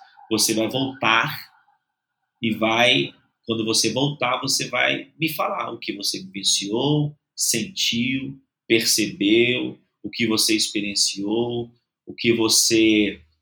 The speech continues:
é, como foi essa sua viagem, através desse, dessas figuras." Então, aí nasce, então, o Tangram. É uma lenda, mas que a gente usa isso aqui como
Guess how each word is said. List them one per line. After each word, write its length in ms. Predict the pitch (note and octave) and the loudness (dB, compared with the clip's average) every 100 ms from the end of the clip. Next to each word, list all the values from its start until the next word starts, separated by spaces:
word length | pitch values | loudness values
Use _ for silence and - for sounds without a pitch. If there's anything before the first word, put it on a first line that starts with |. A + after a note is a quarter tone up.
| - | -12
é, 880 | F#2+ F#2+ F#2+ F#2+ F#2+ F#2 F2 E2+ E2+ - _ _ - | -4 -2 0 0 0 -2 -6 -10 -12 -16 _ _ -6
como 180 | B2 B2+ | -4 -4
foi 220 | - A2+ | -2 0
essa 180 | G#2+ - | 0 -4
sua 220 | G#2+ G#2 | -6 -4
viagem, 480 | A#2 G#2+ A#2+ - - | -2 -2 -2 -4 -8
através 1040 | - F3 E3 D3 A2+ A2 A#2 A#2+ - - - _ _ _ _ _ | -8 -2 0 0 0 0 0 0 -2 -2 -12 _ _ _ _ _
desse, 640 | - A2+ A2 - A2+ - _ - | 6 6 6 4 2 -4 _ -4
dessas 580 | A2 G#2 A2+ - - _ _ - | 0 0 0 0 -2 _ _ -2
figuras." 800 | F3 C3+ D3+ G#2+ F#2 - - - - - | 0 4 6 4 2 -4 -4 -8 -18 -4
Então, 280 | D3 D3 F#3 | 0 2 4
aí 180 | F#3 F#3 | 4 2
nasce, 640 | F3+ G3 - - F#3 F#3+ _ _ | 2 2 2 0 -2 -8 _ _
então, 600 | D3 D3 C#3 C#3 C3 - _ _ _ | -2 0 2 2 0 -4 _ _ _
o 440 | - C#3 D3 - - _ _ | 0 4 4 2 -4 _ _
Tangram. 560 | D#3+ D#3+ C#3+ C#3+ A#2 G#2 | 2 4 4 4 2 -2
É 80 | - | -8
uma 180 | A3 A#3+ | -6 -2
lenda, 640 | C3+ B2 C3+ C#3 - - _ _ - | 2 2 2 2 0 -4 _ _ -4
mas 180 | A2+ - | -2 0
que 40 | |
a 40 | G#2+ | -2
gente 360 | A2 - B2+ | -2 -4 -2
usa 160 | C3+ C3+ | 0 2
isso 180 | A#2+ A#2+ | 0 0
aqui 180 | - | -4
como 480 | A#2 A#2+ A#2+ A2+ - | -6 -6 -4 -4 -6